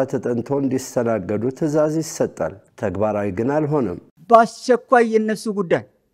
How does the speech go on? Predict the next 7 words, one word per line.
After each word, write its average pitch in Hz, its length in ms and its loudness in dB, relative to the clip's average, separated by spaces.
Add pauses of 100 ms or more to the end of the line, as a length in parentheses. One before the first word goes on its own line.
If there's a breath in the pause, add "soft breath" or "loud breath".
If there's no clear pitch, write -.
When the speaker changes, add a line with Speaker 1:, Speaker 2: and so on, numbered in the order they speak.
(140)
Speaker 2:
እንዲፈጸም 175 640 -10 (2000)
የሚል 123 380 -2 (420)
ውሳኔ 139 380 0
ያስተላለፈ። 117 540 -4 (1500)
በዚህ 156 360 10
ወቅት 294 300 8
ላይ 190 200 12